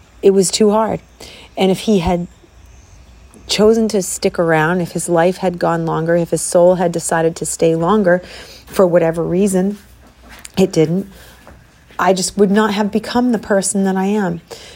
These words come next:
So I can sit back and I can think to myself, "I found purpose in the pain. I found that this is my soul's work." And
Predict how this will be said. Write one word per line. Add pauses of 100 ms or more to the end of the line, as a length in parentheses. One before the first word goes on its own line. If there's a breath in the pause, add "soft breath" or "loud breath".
So
I
can (120)
sit
back
and
I
can
think
to
myself, (100)
"I
found
purpose
in
the
pain. (520 loud breath)
I
found
that
this
is
my
soul's
work."
And